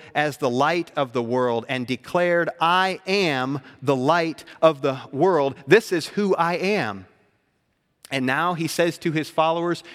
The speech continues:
"You, you're the light of the world." The command now follows, "Let your light shine before others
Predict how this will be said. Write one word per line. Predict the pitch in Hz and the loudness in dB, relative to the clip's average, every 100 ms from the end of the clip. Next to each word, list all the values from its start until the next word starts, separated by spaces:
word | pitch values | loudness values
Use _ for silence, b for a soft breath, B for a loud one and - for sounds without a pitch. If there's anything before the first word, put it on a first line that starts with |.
| B | B
"You, | 117 117 196 240 156 123 113 B B B B B _ _ _ _ | -12 -2 2 4 2 0 -4 B B B B B _ _ _ _
you're | - 175 | -4 -2
the | 127 | -2
light | 131 | -4
of | 143 | -4
the | 147 | -6
world." | 170 170 95 87 _ _ _ _ _ _ _ _ _ _ _ _ _ _ _ _ _ _ _ _ _ _ | -6 -6 -8 -12 _ _ _ _ _ _ _ _ _ _ _ _ _ _ _ _ _ _ _ _ _ _
The | 139 | -4
command | 139 135 143 151 | -2 -2 -2 -2
now | 147 143 | -2 -2
follows, | - 147 139 117 | 0 0 0 -2
"Let | 147 151 139 | -4 -4 -4
your | |
light | 117 135 151 - | -2 -2 -4 -8
shine | - 170 165 147 | -6 -2 -2 -4
before | 131 - 147 151 | -6 -4 -2 0
others | 170 147 127 | 0 0 -2